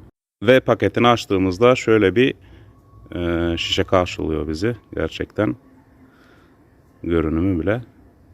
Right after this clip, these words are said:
süper. Ve test etmek için başka tester modellerini aldığım parfümlerin başka modellerini de tanıtmak istiyorum,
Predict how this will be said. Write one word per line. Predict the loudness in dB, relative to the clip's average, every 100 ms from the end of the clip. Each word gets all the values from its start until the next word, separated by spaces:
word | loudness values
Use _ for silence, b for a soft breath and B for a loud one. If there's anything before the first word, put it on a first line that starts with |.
| _
süper. | -20 -12 -8 -8 -10 _ _ _ -20 -20 -20 _ _ _ _ _ _ _ -20 -20 _ _ _ _ _ _ -10
Ve | 0 4 4
test | 4 2 2
etmek | 0 0 0
için | 2 4
başka | 4 0
tester | 0 0 0 0
modellerini | 2 4 2 2 2
aldığım | 2 2 2 2 -2 -12 -4
parfümlerin | 0 0 0 -2 0
başka | 0 -2 -2
modellerini | 2 2 2 2
de | 0
tanıtmak | -2 -4 -4 -6
istiyorum, | -6 -6 -4 -4